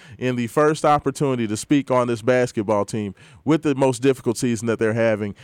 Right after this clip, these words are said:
anybody who thought that he would come out and kinda throw Kenny under the bus or, or even say, you know, "Well, we'll just have to reevaluate at the end of the year," that's not gonna happen. Uh, okay, that, that's, that's, um,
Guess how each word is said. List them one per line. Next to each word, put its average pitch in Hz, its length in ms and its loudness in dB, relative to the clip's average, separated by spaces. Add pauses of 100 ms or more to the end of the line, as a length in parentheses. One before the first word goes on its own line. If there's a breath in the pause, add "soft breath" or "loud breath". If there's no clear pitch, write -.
anybody 226 300 4
who 185 60 4
thought 185 180 4
that 139 80 2
he 175 100 0
would 151 120 -4
come 151 200 2
out 135 160 4
and 120 80 -4
kinda 120 220 0
throw 135 180 2
Kenny 131 280 0
under 107 140 -2
the 85 80 -6
bus 131 440 2
or, 95 160 -2 (300 loud breath)
or 131 140 4
even 180 420 2
say, 139 480 4 (260 soft breath)
you 147 140 0
know, 127 160 4
"Well, 127 160 4
we'll 143 160 4
just 143 160 2
have 147 160 4
to 127 100 -2
reevaluate 143 600 2
at 139 60 -2
the 151 60 -2
end 160 120 0
of 165 40 -2
the 175 40 -6
year," 196 120 4
that's 294 240 4
not 277 200 0
gonna 175 140 0
happen. 143 400 0
Uh, 123 100 2
okay, 143 360 2
that, 147 220 2
that's, 175 260 2 (260 loud breath)
that's, 196 460 4 (300 soft breath)
um, 131 440 2